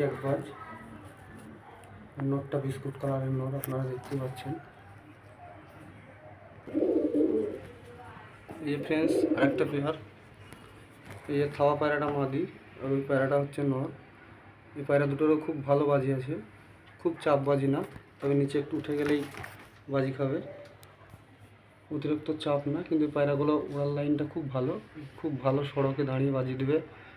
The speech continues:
এবং ফ্লাইংয়েও খুব ভালো। এই পায়রা দুটো পাঁচ ঘন্টা পর্যন্ত রেজাল্ট আছে এবং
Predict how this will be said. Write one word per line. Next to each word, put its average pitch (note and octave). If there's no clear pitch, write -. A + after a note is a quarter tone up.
এবং C#3
ফ্লাইংয়েও C#3+
খুব D3
ভালো। B2
এই C#3
পায়রা C#3
দুটো D3
পাঁচ C3+
ঘন্টা C#3+
পর্যন্ত C#3
রেজাল্ট C3+
আছে C#3+
এবং C#3